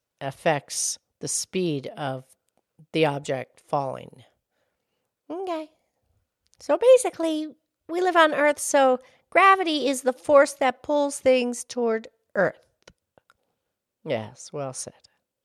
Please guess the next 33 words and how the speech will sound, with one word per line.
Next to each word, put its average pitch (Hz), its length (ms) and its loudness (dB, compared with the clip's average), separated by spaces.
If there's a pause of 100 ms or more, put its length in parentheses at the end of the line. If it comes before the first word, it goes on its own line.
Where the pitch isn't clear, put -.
(1500)
Okay, 302 380 -4
thank 262 320 -4
you. 226 120 -4
That's 233 380 -12
interesting. - 720 -14
Do 262 80 -8
you 269 160 -2
have 277 180 -2
a 285 80 -2
little 285 320 0
poem, 277 460 -2
please? 311 340 -8
A 269 100 0
rhyme 277 400 2
or 254 140 0
reason? 349 600 -2 (140)
Because 285 420 0
we 277 180 -4
got 311 320 2
the 285 140 2
reason, 302 400 -2
now 277 200 2
we 294 80 0
need 302 220 -2
the 269 140 4
rhyme. 269 680 6 (560)
Okay, - 800 -14
<laughs> - 80 -20
I'll - 160 -20
find - 340 -10
one. - 200 -16 (560)
Thank 392 140 -8 (160)
you. 285 180 -10